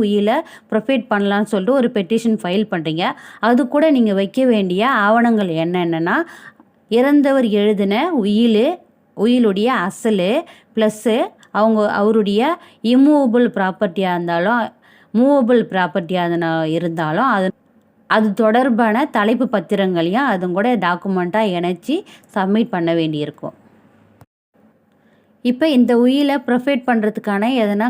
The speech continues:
காலவரையறை இருக்கான்னு பார்த்தீங்கன்னா, இப்ப யார் உயில் எழுதியிருக்காரோ அவர் வந்து இறந்து ஏழு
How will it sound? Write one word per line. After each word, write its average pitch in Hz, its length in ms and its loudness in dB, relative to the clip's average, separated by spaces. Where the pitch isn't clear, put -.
காலவரையறை 196 800 0
இருக்கான்னு 180 460 -6
பார்த்தீங்கன்னா, 160 480 -4
இப்ப 240 140 0
யார் 233 320 2
உயில் 254 320 4
எழுதியிருக்காரோ 202 840 0
அவர் 190 240 0
வந்து 233 160 0
இறந்து 214 360 0
ஏழு 254 160 4